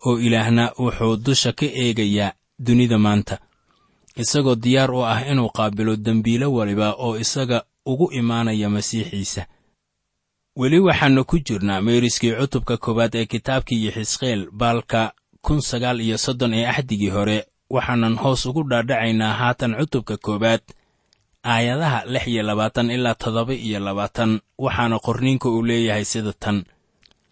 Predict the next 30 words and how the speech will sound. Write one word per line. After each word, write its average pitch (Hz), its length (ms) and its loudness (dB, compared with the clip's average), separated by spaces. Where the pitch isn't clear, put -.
oo 123 240 4
cirkii 143 400 4
madaxooda 127 680 4
ka 151 160 0
korreeyey, 110 800 0
dushiisana 120 760 2
waxaa 123 360 0
ka - 160 -4
muuqday 120 460 0
wax 123 200 2
carshi 143 300 0
u 123 160 -4
eg, 113 260 -4
oo 127 180 4
ekaantiisa 135 800 0
la 135 160 0
moodo 110 520 2
sidii 139 400 0
dhagax 139 440 -2
safayr 127 500 0
ah, 98 180 -4
oo 123 200 6
waxaa 127 480 4
wixii 135 320 0
carshiga 123 560 -2
la 131 180 -2
moodo 110 400 0
dushiisa 120 600 -2
ka - 180 -4
muuqday 117 480 2